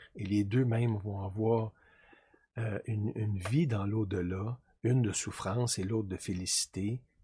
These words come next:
Fait que ça leur a valu la peine, justement, de, euh, pour Lazare, de trouver son secours en Dieu, de placer son secours en Dieu. Fait que si on revient, euh, dans la,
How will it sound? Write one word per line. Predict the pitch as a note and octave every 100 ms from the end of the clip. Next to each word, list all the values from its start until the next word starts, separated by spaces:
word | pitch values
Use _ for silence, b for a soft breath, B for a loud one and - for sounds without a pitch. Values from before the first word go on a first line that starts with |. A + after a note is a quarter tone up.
| -
Fait | G2
que |
ça | -
leur | G2 F#2
a | G2+
valu | F#2+ F#2 G#2
la | F#2
peine, | - - G2+ A2 G2
justement, | - - F#2 G#2+
de, | G#2+ F2+ G#2 A#2 b b b b b b -
euh, | F#2 F2 E2+ -
pour | G2+
Lazare, | G2+ G2 F#2 G2+ A2
de | G2+ F#2
trouver | - A2 B2
son | B2+ A#2+ G#2+
secours | - G2 - A2+ B2 A2
en | F2+ F2+
Dieu, | E2+ F2 D#2+ - _ _ _ _
de | G2+
placer | - G2+ - G2+
son | - F#2+
secours | - F2 G2 G2
en | F2+
Dieu. | E2+ E2+ F#2 - _ _ _ _ _ _ _ _ _ _ - _ _ -
Fait | C#3+
que | -
si | F3+
on |
revient, | E3+ A#2 A2+ C#3 F3 B B B B B -
euh, | F#2
dans | F#2 F2+
la, | F2 F2+